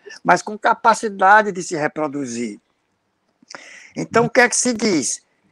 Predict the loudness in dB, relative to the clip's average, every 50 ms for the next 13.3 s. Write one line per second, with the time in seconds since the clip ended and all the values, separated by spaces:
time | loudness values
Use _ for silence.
0 | _ _ -2 2 4 4 4 4 0 -6 -8 -8 -8 -6 -2 0 0 0 0 -2
1 | -4 -4 -4 -4 -4 0 0 0 -2 0 -2 -4 -2 0 0 -2 -2 -2 -4 -6
2 | -4 -4 -2 -2 -2 -2 -4 -4 -6 -8 _ -12 -12 -12 -12 -12 _ _ _ _
3 | _ _ _ _ _ _ _ _ _ _ _ _ _ _ _ _ _ _ _ _
4 | _ _ -4 -4 -2 0 0 -2 -2 -4 -8 _ _ _ _ _ -12 -12 -10 -6
5 | -4 -4 -4 -4 -2 -2 -2 -2 -2 -4 -4 -4 -4 -4 _ 2 4 6 6 6
6 | 6 4 2 -2 -10 -4 -2 -2 -2 -2 -4 -10 -8 -6 -6 -6 -6 -10 _ _
7 | 0 4 6 6 6 6 4 2 -6 -10 -10 -10 -8 -6 -6 -6 -6 -6 -8 -6
8 | -4 -4 -4 -4 -6 -8 -10 _ _ _ _ _ _ _ _ -10 -10 -6 -2 0
9 | 0 0 2 2 4 4 4 2 0 -4 -6 -4 -2 0 0 0 0 2 0 -2
10 | -4 -6 -12 -12 -10 -10 -8 -8 -10 -10 -10 _ _ _ _ _ _ _ _ _
11 | _ _ _ _ -8 -6 -6 -6 -6 -8 -10 -10 -10 -8 -8 -8 -8 -6 -8 -8
12 | -8 -10 -10 -10 -10 -10 -12 -16 _ _ -14 -10 -8 -6 -6 -6 -4 -4 -4 -4
13 | -2 2 2 2 2 2